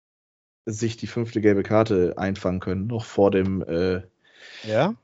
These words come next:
Speaker 1: Ja, ja, ja, ja, das ist einmal
Speaker 2: Wer denn?
Speaker 1: Marvin Duksch. Marvin
Speaker 2: Oh.
Speaker 1: Duksch ist das und, äh, Leo
Speaker 2: Das wär
Speaker 1: Bittencourt.
Speaker 2: geil.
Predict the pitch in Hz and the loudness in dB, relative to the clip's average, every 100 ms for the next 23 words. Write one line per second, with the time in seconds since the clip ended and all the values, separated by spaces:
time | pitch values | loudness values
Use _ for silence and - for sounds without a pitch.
0 | _ - - 98 107 120 120 110 127 127 | _ -20 -2 6 8 10 10 8 6 6
1 | 123 110 101 117 113 110 - 113 113 110 | 4 6 4 4 0 -2 -2 0 2 2
2 | 117 117 110 110 120 - - - _ _ | 2 0 0 2 2 0 -8 -10 _ _
3 | - 107 110 202 123 85 - 117 - 117 | -10 0 4 6 6 2 -10 -8 2 2
4 | 143 - 107 110 113 - 117 110 120 117 | 0 -6 -2 -2 -2 4 6 8 8 8
5 | 135 - 202 175 110 98 95 | 6 6 0 2 2 0 -6